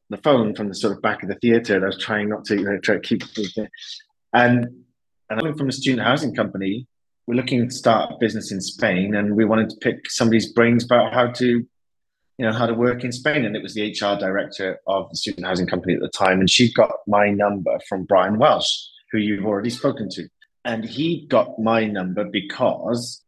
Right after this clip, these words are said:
this is how I remember it anyway, he'd looked on LinkedIn and basically put, like, "Who do I know in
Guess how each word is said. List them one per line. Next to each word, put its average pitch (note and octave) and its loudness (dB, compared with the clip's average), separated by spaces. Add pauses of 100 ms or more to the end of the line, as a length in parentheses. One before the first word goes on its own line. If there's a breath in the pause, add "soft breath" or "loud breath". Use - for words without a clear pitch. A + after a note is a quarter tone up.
(120)
this A2 -4
is F#2+ -4
how G2 6
I F2 6
remember F2+ 2
it G2+ -4
anyway, F#2+ 0
he'd A2 2
looked C#3 4
on A2 2
LinkedIn F#2+ -2
and G2 -2
basically F#2+ 2 (380)
put, G#2 2 (300)
like, F#2+ 2 (220)
"Who B2 6
do A2 8
I G2+ 8
know G2+ 4
in F#2+ 0